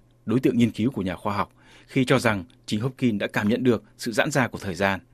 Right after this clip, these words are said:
Nhiều tâm sự chia sẻ của Hopkins bị cắt gọt để chỉ còn phần nào tôn vinh hết mực hình ảnh của nhà khoa học tài năng nhưng tàn tật. Một trong những phần mang lại cảm giác hết sức lạ lùng trong cuốn sách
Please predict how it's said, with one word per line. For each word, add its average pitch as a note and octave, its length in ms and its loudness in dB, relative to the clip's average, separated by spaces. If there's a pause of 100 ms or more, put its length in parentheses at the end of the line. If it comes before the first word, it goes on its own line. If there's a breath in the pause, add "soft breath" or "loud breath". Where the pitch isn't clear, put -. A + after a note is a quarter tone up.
(520 loud breath)
Nhiều G#2+ 180 0
tâm A#2+ 200 2
sự - 240 2
chia C3 180 4
sẻ G#2 240 -2
của F#2+ 100 -16
Hopkins A2+ 420 -4
bị G#2 60 -8
cắt - 180 -4
gọt A2 240 0 (220)
để G#2 100 -2
chỉ - 220 -8
còn G2+ 160 -2
phần G#2 180 -4
nào G2+ 280 2 (240 soft breath)
tôn A#2+ 140 2
vinh G#2 220 0
hết A2 160 -6
mực - 220 -2
hình G2 140 -4
ảnh F2 160 -4
của F#2 120 -8
nhà F#2 120 -4
khoa G2+ 200 -10
học F#2+ 140 -4 (240 soft breath)
tài F#2+ 180 -2
năng G2 200 -2 (180)
nhưng F#2+ 220 -6
tàn E2+ 160 -8
tật. - 180 -6 (920 loud breath)
Một A2 180 -2
trong G2+ 120 -2
những B2+ 100 -2
phần F#2+ 180 -4
mang G#2 180 0
lại G2+ 140 0
cảm F#2+ 160 -2
giác C3+ 160 -4
hết G3+ 80 -2
sức F#3+ 160 -4
lạ A#2+ 100 4
lùng A2+ 220 2
trong D3 120 -2
cuốn G#2 140 -6
sách F3 220 -6